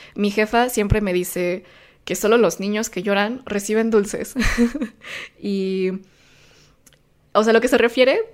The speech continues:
como, ¿por qué me lo dices? Porque, o sea, trabajo en un ambiente muy corporativo y muy capitalista, en donde todos estamos, como todos los departamentos están, eh,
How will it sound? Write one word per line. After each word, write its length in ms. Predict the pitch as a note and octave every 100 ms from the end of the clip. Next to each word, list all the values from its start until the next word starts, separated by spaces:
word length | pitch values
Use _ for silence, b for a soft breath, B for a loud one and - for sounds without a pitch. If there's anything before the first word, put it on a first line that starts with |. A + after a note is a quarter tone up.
| -
como, 580 | G3+ F#3 F#3+ F3+ - _
¿por 120 | G#3
qué 80 | G#3+
me 120 | B3+
lo 80 | B3+
dices? 240 | F#3+ G3+ -
Porque, 300 | A3 - E3
o 40 |
sea, 100 | E3+
trabajo 300 | F#3+ F#3 G#3
en 60 | G#3
un 80 |
ambiente 320 | F#3+ F#3 F3+ F#3
muy 160 | F#3+
corporativo 760 | G3 F#3+ D3+ D3+ E3+ F#3+ D#4+ -
y 100 | -
muy 160 | G3 G3
capitalista, 720 | G#3 G3+ G3+ D3+ E3+ - G3
en 180 | - F#3+
donde 280 | D#3+ E3 E3
todos 220 | F#3+ G3
estamos, 340 | F#3+ F3+ F3
como 200 | - -
todos 120 | - A3+
los 100 | G3+
departamentos 600 | G3+ - E3+ F3+ F#3 F3+
están, 320 | - F3+ - B B B B
eh, 200 | F3 F3